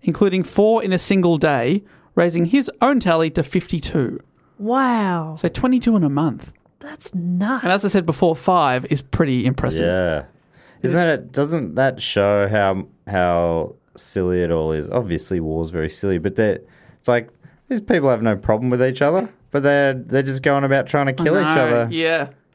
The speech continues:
Speaker 1: And that's it. He's like, "They're the first ones I've brought down alive."
Speaker 3: Yeah.
Speaker 2: Yeah,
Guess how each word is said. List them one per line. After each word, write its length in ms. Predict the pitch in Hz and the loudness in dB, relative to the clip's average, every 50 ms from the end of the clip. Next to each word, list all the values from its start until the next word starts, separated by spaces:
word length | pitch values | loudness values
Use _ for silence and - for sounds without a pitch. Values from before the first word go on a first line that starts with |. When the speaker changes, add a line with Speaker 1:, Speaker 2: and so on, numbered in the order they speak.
| _ - _ - | _ -18 _ -2
Speaker 1:
And 100 | - 226 | 0 0
that's 120 | 233 226 220 | 0 0 0
it. 60 | 202 | 0
He's 160 | 180 170 180 | 0 2 2
like, 200 | 175 175 160 - | 2 2 0 2
"They're 100 | - 202 | 0 2
the 100 | 202 190 | 2 2
first 220 | 175 - 196 190 190 | 2 2 0 2 2
ones 120 | 190 170 165 | 2 2 2
I've 100 | 151 139 | 2 2
brought 220 | 170 175 175 175 | 2 0 2 2
down 180 | - 175 160 156 | 0 0 2 2
alive." 600 | 143 139 139 147 165 165 143 - - 180 - - - - | 2 2 2 2 2 0 -2 -4 -6 -12 -16 -16 -8 -2
Speaker 3:
Yeah. 320 | 104 110 117 110 82 - | 0 2 2 2 2 2
Speaker 2:
Yeah, 300 | 202 202 202 190 175 | 0 0 0 0 -2